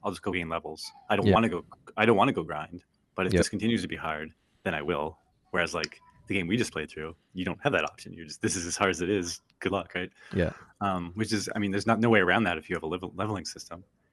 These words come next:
Speaker 2: Yeah.
Speaker 1: right? You could take any, you could take, like, Dragon Warrior One and just, like,
Speaker 2: <sighs>
Speaker 1: grind for forty hours, and then the game, whole game will be easy, right?
Speaker 2: Yeah.
Speaker 1: So.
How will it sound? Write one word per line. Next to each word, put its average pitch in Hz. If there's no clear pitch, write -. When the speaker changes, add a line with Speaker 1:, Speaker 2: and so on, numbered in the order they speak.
Speaker 2:
Yeah. 151
Speaker 1:
right? 87
You 110
could 113
take 117
any, 107
you 110
could -
take, 123
like, 95
Dragon 98
Warrior 92
One 80
and 78
just, 82
like, 78
Speaker 2:
<sighs> -
Speaker 1:
grind 98
for 104
forty 90
hours, 85
and 87
then 85
the 82
game, 95
whole 110
game 98
will 80
be 78
easy, 80
right? 85
Speaker 2:
Yeah. 95
Speaker 1:
So. 87